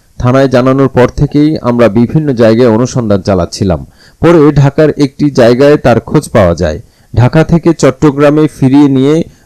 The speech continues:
রোববার রাতেই তাকে নিজ পরিবারের কাছে তুলে দেওয়া হবে বলেও জানান তিনি। কিন্তু প্রশ্ন হলো, কোচিংয়ের উদ্দেশ্যে বের হয়ে কিশোর ছেলেটি ঢাকায় চলে আসলো কী করে?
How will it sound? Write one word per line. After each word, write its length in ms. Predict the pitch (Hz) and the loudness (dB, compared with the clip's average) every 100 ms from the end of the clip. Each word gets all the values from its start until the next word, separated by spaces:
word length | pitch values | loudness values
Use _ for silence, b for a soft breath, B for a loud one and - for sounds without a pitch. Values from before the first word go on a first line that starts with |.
| 117 | 0
রোববার 440 | 139 143 151 104 | 0 2 2 2
রাতেই 380 | 101 113 151 165 | 2 2 0 0
তাকে 360 | 139 - 123 | -2 -2 -2
নিজ 320 | 104 123 143 - | 0 0 -2 -2
পরিবারের 500 | 139 131 123 113 107 | 0 2 2 2 0
কাছে 360 | 110 - 135 | -2 -2 -2
তুলে 280 | - 120 120 | 0 2 2
দেওয়া 240 | 110 104 | 4 2
হবে 300 | 95 110 117 | 0 0 0
বলেও 360 | 135 143 113 101 | 2 2 4 2
জানান 360 | 98 98 90 82 | 0 -2 -4 -4
তিনি। 260 | 90 76 - _ _ _ _ _ _ | -6 -6 -14 _ _ _ _ _ _
কিন্তু 200 | 180 180 | -2 -2
প্রশ্ন 320 | 180 151 - 185 | 0 0 2 2
হলো, 340 | 180 123 98 | 4 4 2
কোচিংয়ের 520 | - 131 - 170 180 | 2 0 0 -2 -2
উদ্দেশ্যে 560 | - 139 127 156 - 170 | -2 -2 0 -2 0 -2
বের 260 | 117 135 | 2 2
হয়ে 340 | 135 151 117 117 | 2 2 2 2
কিশোর 380 | - 123 - 151 | -2 -4 -2 -2
ছেলেটি 480 | - 123 117 143 | -2 -2 -2 -2
ঢাকায় 340 | 139 110 - 131 | -2 -2 0 -2
চলে 280 | 123 120 98 | 0 2 2
আসলো 280 | 95 127 | 0 -4
কী 160 | 123 101 | -4 -6
করে? 260 | - 76 | -6 -8